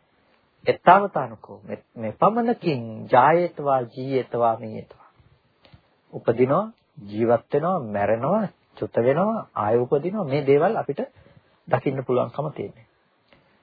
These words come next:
එතකොට මෙන්න මේ විඥාණය නාම රූපයට ප්‍රත්‍ය වීම අපිට යම් විදිහකින් නිරුද්ධ කරන්න පුළුවන් නම්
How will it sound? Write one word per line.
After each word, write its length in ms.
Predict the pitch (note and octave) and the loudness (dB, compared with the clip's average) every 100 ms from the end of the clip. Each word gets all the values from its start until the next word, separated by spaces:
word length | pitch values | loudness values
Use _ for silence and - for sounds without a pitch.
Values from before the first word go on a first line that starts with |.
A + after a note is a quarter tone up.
| _ D#3 | _ 2
එතකොට 280 | G#3 B3 | 4 4
මෙන්න 280 | F3 D#3+ G3+ | 0 -2 -4
මේ 400 | D#3 D#3 F3+ C#3+ - C3 | -2 0 0 -2 -8 -8
විඥාණය 680 | A#2 C#3 D#3 D#3+ E3 E3 E3+ E3 - - | -6 -2 2 4 2 2 0 0 -2 -6
නාම 320 | C3+ G2+ A#2 D3 | -2 0 2 0
රූපයට 600 | D3+ D#3+ D#3 D#3 D#3 C#3 - | 0 -2 0 2 2 0 -6
ප්‍රත්‍ය 400 | A2+ G#2+ - C#3 | -4 -4 0 0
වීම 320 | C#3+ C#3 B2 B2 G#2+ _ _ _ _ _ _ _ _ _ _ - - _ _ _ _ | 0 -2 -2 -6 -8 _ _ _ _ _ _ _ _ _ _ -20 -20 _ _ _ _
අපිට 220 | C3 E3+ D#3+ | 0 4 4
යම් 180 | C3 | 4
විදිහකින් 460 | C#3+ C#3+ D3+ C#3+ C#3 | -2 -6 -6 -6 -6
නිරුද්ධ 320 | A#2+ B2 C3 | -4 -2 -2
කරන්න 340 | C3+ C3 C3 B2 | -2 -2 -4 -6
පුළුවන් 420 | A#2+ A2+ A2 G2 | -2 0 0 -2
නම් 200 | F#2+ | -8